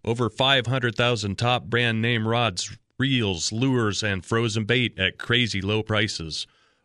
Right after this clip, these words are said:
Open seven days a week, we teach people how to catch fish and back up our sales with professional and courteous service,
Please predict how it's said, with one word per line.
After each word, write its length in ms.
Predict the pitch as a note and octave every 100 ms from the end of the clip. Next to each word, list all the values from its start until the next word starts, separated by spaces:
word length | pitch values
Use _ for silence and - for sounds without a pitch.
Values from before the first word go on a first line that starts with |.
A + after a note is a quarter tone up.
| -
Open 320 | D#3 D3+ A#2
seven 300 | G#2 C#3 C#3+
days 260 | C3+ C3 A2+
a 80 | A2
week, 320 | C3+ A#2+ -
we 120 | G#2+
teach 320 | G#2 B2 -
people 320 | - A#2+ G#2+
how 120 | G2 B2
to 80 |
catch 300 | A#2+ B2+ A#2+
fish 440 | - C3 C#3+ - - -
and 180 | G2+
back 300 | F#2 A2+ A#2
up 160 | C3+ A#2+
our 160 | A#2 G#2
sales 480 | - B2 A#2 G2+
with 160 | G2+ F2+
professional 680 | A2 - A#2+ A#2+ - G#2+ F#2
and 240 | F2+ F2+
courteous 420 | - A2 A2 G#2+ -
service, 500 | A2+ A2 B2 -